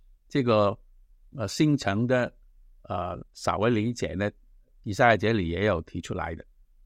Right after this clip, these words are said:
那么我们先来念有关的经文，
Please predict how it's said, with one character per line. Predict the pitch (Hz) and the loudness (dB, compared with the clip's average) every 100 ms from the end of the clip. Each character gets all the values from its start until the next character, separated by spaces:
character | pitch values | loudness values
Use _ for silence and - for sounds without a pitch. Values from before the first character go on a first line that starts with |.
| - 156 | -6 0
那 | |
么 | 160 | 2
我 | 147 98 | 2 2
们 | 95 98 127 135 | -2 -2 -2 -4
先 | - 139 | -2 0
来 | 113 107 | 0 0
念 | 127 117 92 | 0 0 -2
有 | 87 | -6
关 | 85 113 | -2 -2
的 | 117 | -2
经 | - 139 127 | -2 -2 0
文， | 87 | -2